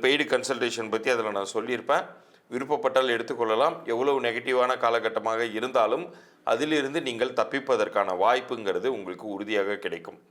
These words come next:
ஏன்னா, அடுத்தடுத்து வர சனி பெயர்ச்சி நிகழப்போகுது, சனி வக்ரம் நிவர்த்தி ஆக போகுது. இது மாதிரி வரிசையாக நிறைய பிளானட்டரி பொசிஷன்ஸ் எல்லாம் சேஞ்ச் ஆக போகுது. ரெண்டாயிரத்தி இருபத்தஞ்சுல ராகு கேது பெயர்ச்சி கூட இருக்கு.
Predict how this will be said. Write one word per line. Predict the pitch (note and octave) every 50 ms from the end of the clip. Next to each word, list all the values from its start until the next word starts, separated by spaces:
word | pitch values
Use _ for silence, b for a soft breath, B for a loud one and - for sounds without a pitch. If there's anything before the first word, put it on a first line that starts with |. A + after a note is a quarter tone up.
| b b b b b b b b b -
ஏன்னா, | A#2+ A#2+
அடுத்தடுத்து | B2+ B2+ A#2+ A#2+ A#2+ - C#3+ C3 B2+ A2 D3+ C#3+
வர | C3 B2+ A#2+ C3 C3+ B2+
சனி | C3 B2+ A#2 A#2+ C#3+
பெயர்ச்சி | - - B2+ B2 A2+ - B2+
நிகழப்போகுது, | A#2+ A#2 G#2+ A#2 A#2+ A#2 A#2 - A2+ A2 A2 G#2+ A#2+ B2+ C3+ C3+ C3 b b b b b b b b b b b
சனி | b - - A#2 A#2 C#3 C#3+
வக்ரம் | A#2+ A#2 A2+ A2+ C#3 D3+ D#3 C#3+ B2+
நிவர்த்தி | A#2 A#2 A#2 B2 B2 A2+ - B2+ A#2+
ஆக | A2+ A2 G2+ G#2+
போகுது. | G#2 - A2+ G#2+ G2+ G#2 A2+ B2
இது | A#2 A2
மாதிரி | A#2 B2+ B2+ A2+
வரிசையாக | G2+ G#2 G#2+ B2+ C3 - C#3+ C#3+ C3+ C3+ C3+ C#3+
நிறைய | C3 B2 A#2+ C#3+ E3 E3 D#3 C#3+ A2+
பிளானட்டரி | C3+ C3+ C3+ C#3+ D3 C3+ C3+ C3+
பொசிஷன்ஸ் | A2+ A#2 A2+ A2+ A#2+ A2+ A2+ -
எல்லாம் | A#2 B2 B2
சேஞ்ச் | B2 B2 A#2+ B2 A#2 A#2
ஆக | A2 G2
போகுது. | - F#2+ F#2 E2 D#2 - - b b b b b b b b b
ரெண்டாயிரத்தி | - B2+ B2+ D3 D3+ D3+ D3 C#3 C#3
இருபத்தஞ்சுல | C#3+ D3 D3 - C#3 B2+ A#2+ C3 C#3+ E3 G3 G3 - B B B B B B _
ராகு | - B2 C#3 D#3+ F#3 F3 F#3 D#3
கேது | E3 E3 D3+ D3
பெயர்ச்சி | D3 D3+ C#3 C3 A#2+ C3+
கூட | A#2+ B2+ C3 B2+
இருக்கு. | A#2 G2+ G#2 F#2+ - - - - - _